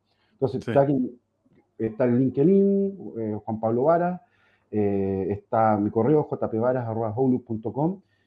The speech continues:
Speaker 1: y nada, pues, por último, te podrán preguntar a ti también, pero ahí tenemos para contactar.
Speaker 2: Sí.
Speaker 1: Yo, mire, más que compren mi libro, eh,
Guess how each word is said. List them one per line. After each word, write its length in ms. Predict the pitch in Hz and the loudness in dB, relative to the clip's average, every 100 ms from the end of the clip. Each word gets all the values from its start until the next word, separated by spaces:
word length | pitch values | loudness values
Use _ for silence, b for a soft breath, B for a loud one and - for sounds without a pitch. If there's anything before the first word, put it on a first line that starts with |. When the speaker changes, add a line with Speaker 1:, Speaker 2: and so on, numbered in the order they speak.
| _ | _
Speaker 1:
y 80 | - | 0
nada, 240 | 156 110 - | 2 2 -2
pues, 100 | - _ _ 64 | -10 _ _ -8
por 140 | 120 | -4
último, 460 | 117 117 110 104 104 | -4 -4 -4 -4 -6
te 60 | 110 | -2
podrán 240 | 117 113 | 0 0
preguntar 320 | 113 110 117 110 | 0 -2 0 0
a 20 | |
ti 80 | 123 | 0
también, 240 | 123 139 | 0 -2
pero 140 | 127 120 | 2 2
ahí 180 | 131 - 107 | 2 -2 -4
tenemos 180 | 131 127 | -2 -2
para 100 | 123 | -6
contactar. 500 | 120 120 127 156 - | -8 -4 0 0 -2
Speaker 2:
Sí. 40 | _ _ _ _ _ _ - | _ _ _ _ _ _ -6
Speaker 1:
Yo, 280 | 131 208 208 - - | 6 6 6 -6 2
mire, 280 | 202 190 127 | 4 4 4
más 180 | 180 | 0
que 140 | - 220 | -2 2
compren 340 | 208 208 202 | 2 2 0
mi 80 | 160 | 2
libro, 420 | 139 160 185 254 _ _ _ _ _ _ _ _ _ _ - | 2 2 0 -4 _ _ _ _ _ _ _ _ _ _ -10
eh, 380 | 117 117 117 | -4 -2 -2